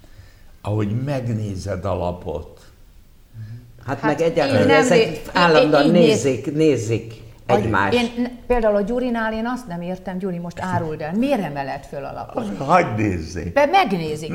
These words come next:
Speaker 3: Én itt a lap, ide teszem a kezem, és akkor így egy kicsit, és már
Speaker 1: Olyan
Speaker 3: látom,
Speaker 1: baj,
Speaker 3: hogy mi van. Ő
Speaker 1: a,
Speaker 3: meg fölemeli, és
Speaker 1: a
Speaker 3: engem
Speaker 1: Fészek
Speaker 3: mindig
Speaker 1: Művész
Speaker 3: zavar.
Speaker 1: Klubba, ez most ulti, egy másik, mondom, volt egy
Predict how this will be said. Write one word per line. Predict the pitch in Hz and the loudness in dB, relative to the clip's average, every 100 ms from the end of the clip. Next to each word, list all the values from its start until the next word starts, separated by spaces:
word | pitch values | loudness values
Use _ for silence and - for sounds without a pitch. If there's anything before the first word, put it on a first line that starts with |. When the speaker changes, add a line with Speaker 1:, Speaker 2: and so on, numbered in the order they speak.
| 160 | -2
Speaker 3:
Én | 277 302 349 349 - | 0 2 2 -2 -6
itt | 269 - | -6 0
a | 185 | 2
lap, | 180 233 - | 4 2 2
ide | 262 208 196 | 0 2 2
teszem | 190 180 170 | 0 -2 -4
a | 165 | -4
kezem, | 165 220 233 202 | -4 -4 -2 0
és | 208 | -2
akkor | 190 185 185 | 0 0 2
így | 214 190 | 0 2
egy | 165 160 | 0 0
kicsit, | 202 - 170 170 | -6 -4 -4 -4
és | 170 | 0
már | 190 | 2
Speaker 1:
Olyan | 190 208 139 | 4 6 6
Speaker 3:
látom, | 135 175 | 4 6
Speaker 1:
baj, | 170 | 4
Speaker 3:
hogy | 180 | 4
mi | 185 | 4
van. | 208 220 247 - - - - - - - - - - | 4 2 -2 -10 -16 -18 -20 -20 -18 -16 -16 -14 0
Ő | 247 | 2
Speaker 1:
a, | |
Speaker 3:
meg | 302 311 | 2 0
fölemeli, | 453 403 185 175 170 | -2 -2 -2 -4 -6
és | 180 | -4
Speaker 1:
a | 196 | -2
Speaker 3:
engem | 196 175 | 2 0
Speaker 1:
Fészek | 165 135 107 110 | 2 0 -2 0
Speaker 3:
mindig | 135 117 | -2 0
Speaker 1:
Művész | 110 95 - | 0 0 -4
Speaker 3:
zavar. | - 123 | -4 -2
Speaker 1:
Klubba, | 107 98 107 107 - - | 0 2 0 0 -12 -8
ez | 104 113 | -6 -4
most | 110 - - | -4 -6 -8
ulti, | 127 113 - 110 | -4 -4 -2 -4
egy | 95 | -2
másik, | 104 98 98 95 85 85 | -4 -4 -4 -6 -10 -8
mondom, | 101 101 92 - - - | -6 -8 -10 -18 -20 -6
volt | 120 123 98 | -4 -2 -6
egy | 82 | -10